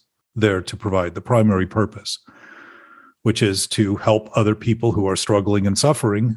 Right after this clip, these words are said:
And with the twelve-step programs, it would be with any symptom, any addiction, relationships, gambling, sex, love. They say there, uh, um,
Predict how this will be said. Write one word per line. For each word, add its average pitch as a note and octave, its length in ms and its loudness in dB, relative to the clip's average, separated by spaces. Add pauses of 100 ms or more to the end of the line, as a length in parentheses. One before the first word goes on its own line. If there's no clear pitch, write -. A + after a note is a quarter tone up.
And G#2+ 100 2
with - 320 -2
the - 80 -8
twelve-step A#2+ 560 0
programs, A2 480 0
it G2 80 -4
would G2+ 140 -4
be G#2 100 2
with G2 180 0
any A#2+ 280 2
symptom, G#2+ 560 -6 (280)
any C3+ 220 4
addiction, G2+ 560 -4 (840)
relationships, G#2+ 720 0
gambling, G#2 580 0
sex, - 560 -4 (720)
love. G2+ 480 2
They G2 140 0
say G2+ 260 0
there, G2+ 220 -2 (580)
uh, G#2+ 540 -2
um, G2+ 260 -8